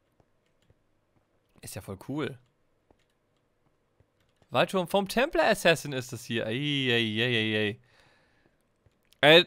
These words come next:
er hat so, er hat's schon drauf, mit Steinen und Glas hübsche Dinge zu bauen. Das ist ja auch bei der Ferieninsel, sieht man's ja auch. Das sieht schon sehr hübsch aus. Was alles geht heute, oder? Wahnsinn.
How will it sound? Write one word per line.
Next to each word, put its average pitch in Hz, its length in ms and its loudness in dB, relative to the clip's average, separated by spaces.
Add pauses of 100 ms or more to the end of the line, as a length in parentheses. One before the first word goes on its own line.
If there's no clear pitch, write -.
er 160 200 6
hat 214 140 2
so, 214 400 2
er 151 80 4
hat's 202 180 4
schon 208 160 0
drauf, 180 220 6
mit 175 160 -4
Steinen 214 540 4
und 160 240 -6
Glas 160 680 4 (160)
hübsche 190 280 -2
Dinge 135 200 0
zu 117 160 -6
bauen. 104 200 2
Das 117 100 -8
ist - 160 -8
ja - 80 4
auch 151 100 2
bei 147 140 4
der 127 200 6
Ferieninsel, 135 600 -2
sieht 139 100 -10
man's 123 200 -6
ja 113 100 0
auch. 139 340 2 (1600)
Das 107 260 -8
sieht 127 180 -8
schon 214 260 -6
sehr 175 260 2
hübsch 131 260 -2
aus. 117 460 -2 (440)
Was - 180 -16
alles 139 280 -14
geht 185 320 -4
heute, 113 240 0
oder? 131 280 0
Wahnsinn. 156 640 -2